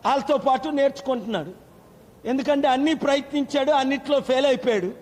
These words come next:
"నేను క్రిస్టియన్" అన్నాడు, "నేను దళితుల అమ్మాయి" అన్-, "నా భార్య ఇది" అన్నాడు.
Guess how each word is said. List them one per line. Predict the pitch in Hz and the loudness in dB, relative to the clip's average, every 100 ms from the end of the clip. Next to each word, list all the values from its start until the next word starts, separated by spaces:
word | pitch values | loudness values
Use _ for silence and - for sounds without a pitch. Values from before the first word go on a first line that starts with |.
| - - - - - | -20 -20 -20 -14 -2
"నేను | 285 269 | 0 0
క్రిస్టియన్" | - 277 - 294 277 | -2 -6 0 0 2
అన్నాడు, | 254 233 185 214 - - | 2 0 -2 -4 -10 -6
"నేను | 240 262 | 0 0
దళితుల | 247 254 269 302 277 | 2 0 0 0 0
అమ్మాయి" | 262 254 233 | 2 2 0
అన్-, | 190 - - | -2 -12 -10
"నా | 208 262 | -2 0
భార్య | 247 269 294 | 4 4 2
ఇది" | 269 277 | 2 0
అన్నాడు. | 262 226 185 | 2 0 0